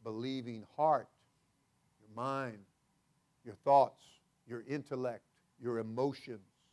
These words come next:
And then the teaching comes forth.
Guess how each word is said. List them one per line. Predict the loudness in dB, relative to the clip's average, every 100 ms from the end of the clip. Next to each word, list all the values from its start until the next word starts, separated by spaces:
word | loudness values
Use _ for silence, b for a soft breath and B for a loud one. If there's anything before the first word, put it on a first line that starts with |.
| _ _ _ _ _ _ _ _ _ _ _ _ _ _ _ _ _ _ _ _ _ _ _ _ -14
And | -10
then | -4 -4 -4 -8
the |
teaching | -10 -2 -4 -4 -10 -10
comes | -12 -12 -14
forth. | -8 -6 -8